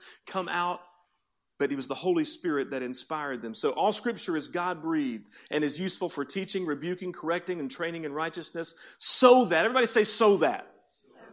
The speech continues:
There's a reason, okay? He's saying, "So that the servant of God may be thoroughly equipped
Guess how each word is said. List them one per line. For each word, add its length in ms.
There's 220
a 40
reason, 540
okay? 320
He's 180
saying, 260
"So 420
that 500
the 100
servant 600
of 180
God 420
may 120
be 160
thoroughly 640
equipped 1000